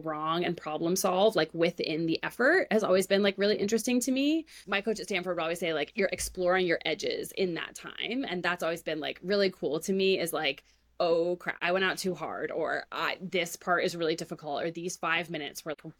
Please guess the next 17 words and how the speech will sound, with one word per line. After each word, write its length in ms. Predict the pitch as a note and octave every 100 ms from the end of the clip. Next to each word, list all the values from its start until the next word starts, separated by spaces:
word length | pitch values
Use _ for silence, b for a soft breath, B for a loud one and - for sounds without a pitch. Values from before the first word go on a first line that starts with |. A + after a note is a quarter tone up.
| F3
really, 420 | E3+ B2+ B2 - _ _ _ - E3+
really 300 | G3+ F3 D#3
felt 320 | - D#3+ A2+
really 160 | E3 -
awesome." 500 | - D#3 - A2+ F2+ - B B B
I 80 | G#3
think 200 | A3 G#3+
that 120 | A3
that's 280 | F#3+ F3+ F3
something 240 | F#3 E3+
that 100 | E3+
you 60 | F3
don't 260 | G3+ G#3 G3+
get 200 | D#3+ C3
in, 120 | E3
like, 180 | D3+ -
sprint 460 | - E3+ D#3+ E3+